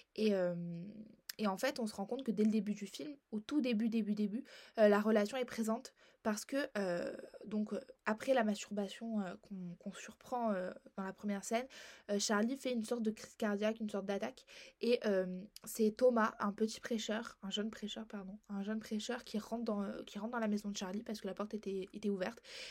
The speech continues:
Et, euh, qui, euh, qui lui dit : « Mais est-ce que je peux vous aider ? Il faut que j'appelle les secours. » Et en fait, non, Charlie veut pas appeler les secours, hein. Comme je vous ai dit, c'est vraiment, euh, une, un, un autosabotage pur et dur.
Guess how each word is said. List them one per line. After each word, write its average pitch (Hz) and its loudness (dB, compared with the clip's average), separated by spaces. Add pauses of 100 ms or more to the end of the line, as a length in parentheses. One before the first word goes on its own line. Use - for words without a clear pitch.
(200)
Et, 262 10
euh, 185 6 (340)
qui, 247 -4
euh, 185 6 (120)
qui 220 -2
lui 190 -2
dit : « 240 -4
Mais 214 2 (140)
est-ce 208 0
que 214 2
je 208 -6
peux 196 -2
vous 185 2
aider ? 208 6 (140)
Il 277 2
faut 220 0
que 214 0
j'appelle 208 2
les 190 -2
secours. » 285 -6
Et 240 0
en 196 -4
fait, 226 -2
non, 233 -4
Charlie 196 -4
veut 196 0
pas 196 -2
appeler 185 -4
les 175 -8
secours, 277 -4
hein. 240 -6
Comme 190 -6
je 180 -14
vous - -8
ai 190 -4
dit, 220 -10
c'est 214 -10
vraiment, 180 -8 (600)
euh, 196 2
une, 190 -4
un, 185 -4 (220)
un 196 -4
autosabotage 202 -2 (100)
pur 220 -2
et 190 0
dur. 220 2